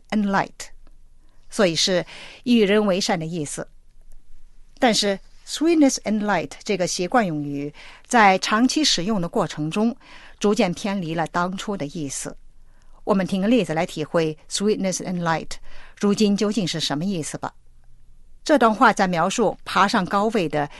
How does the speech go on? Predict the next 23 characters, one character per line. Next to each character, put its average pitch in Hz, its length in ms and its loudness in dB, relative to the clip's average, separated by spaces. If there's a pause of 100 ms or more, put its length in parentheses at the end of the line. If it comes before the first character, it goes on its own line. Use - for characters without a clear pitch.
(140)
企 202 200 2
业 233 140 6
主 196 240 0
管 151 320 2 (120)
Mary， 190 480 0 (560)
一 214 100 2
旦 196 320 6
功 226 260 4
成 175 240 -2
名 170 240 -2
就， 170 320 0 (220)
马 208 180 4
上 247 160 4
和 202 280 2
以 233 260 0
往 269 180 0
的 147 120 -4
她 170 360 0
判 165 200 -2
若 156 180 -6
两 139 220 -12
人 139 280 -10
了。 156 160 0